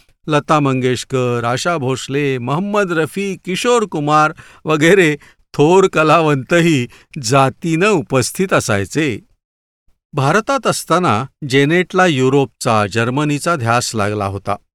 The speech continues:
कोल्हापुरात राहत असताना आपल्याला केव्हा एकदा जर्मन बोलता येईल असं तिला झालं होतं. जर्मन बोलता यायला लागल्यावर आपण केव्हा एकदा जर्मनीला जातो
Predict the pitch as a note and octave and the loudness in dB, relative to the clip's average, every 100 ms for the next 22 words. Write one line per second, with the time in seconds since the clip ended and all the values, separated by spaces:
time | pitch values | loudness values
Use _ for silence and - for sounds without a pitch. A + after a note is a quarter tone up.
0 | _ _ _ _ _ C#3 B2 D3+ F3 F3+ | _ _ _ _ _ -4 0 2 0 2
1 | F#3 F3+ E3 D3 D3 C#3+ - C3 A#2+ G#2+ | 2 2 0 0 0 -4 -4 -4 -2 -4
2 | - _ - C#3 F3+ G3 F#3 D#3 C#3+ F3+ | -8 _ -6 -2 2 2 2 0 2 2
3 | F3+ D#3+ F#3 C#3 C#3+ E3 G3+ A3 G3+ F#3 | 2 2 0 2 2 2 0 0 2 2
4 | F3 F3+ E3+ D3 B2+ G2+ - _ - - | 2 2 2 2 0 -4 -12 _ -10 -4
5 | E3+ E3+ D#3 D3+ A#2 A#2 A2+ G#2+ G#2+ G2 | -4 0 2 2 2 2 2 0 -4 -12
6 | _ _ _ _ _ _ _ - F#2 B2+ | _ _ _ _ _ _ _ -10 0 0
7 | D3+ D#3 F#3 F#3 D3+ C3+ A#2+ D#3 D3 B2 | 2 0 0 0 0 -2 0 -2 0 0
8 | C3+ C3+ C3 A#2 A2+ A#2 A2+ A#2+ F3+ - | 0 0 0 -2 -2 -2 0 -2 -2 -8
9 | _ D3+ G#3 G3 D3+ D3+ F3 F3 E3 F3+ | _ -4 0 0 0 2 2 2 0 0
10 | D#3 D#3+ F#3 A3 A#3 A#3 G#3 E3 C#3+ - | 2 0 2 0 0 2 2 2 0 -2
11 | A2+ | -4